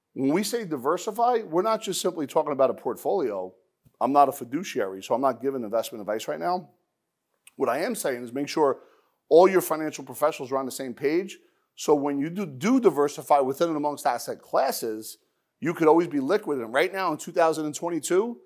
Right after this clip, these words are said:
up until June, the markets were down twenty and thirty percent respectively, right? We're in August. Some of those markets have recovered, but now real estate is dropping like a,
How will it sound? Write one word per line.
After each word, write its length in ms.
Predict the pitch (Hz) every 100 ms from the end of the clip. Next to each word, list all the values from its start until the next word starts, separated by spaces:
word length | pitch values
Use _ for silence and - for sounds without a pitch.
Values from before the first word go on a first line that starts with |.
| _ _ _ _ -
up 180 | 151 180
until 360 | 165 - 156
June, 580 | 127 117 277 190 135 160 _ _
the 140 | 127 143
markets 560 | 151 180 180 180 -
were 100 | 143
down 300 | 127 160 165
twenty 340 | 147 - 165 165
and 100 | 147
thirty 240 | 160 156
percent 440 | 156 143 165 147 127 _
respectively, 760 | 127 - - 247 170 110 110 131 _ _ _ _
right? 260 | 113 143 165 - _
We're 140 | 135 151
in 220 | 196 190 151
August. 600 | 160 226 180 143 135 - -
Some 300 | - 185 220
of 140 | 180
those 400 | 160 143 135 - _ -
markets 440 | 139 151 160 -
have 180 | 135 120
recovered, 640 | 123 - 208 165 127 113
but 160 | 123 123
now 180 | 143 127
real 240 | 135 160
estate 300 | 139 - 127
is 180 | 110 -
dropping 420 | - 143 156 147
like 180 | 143 131
a, 140 | 110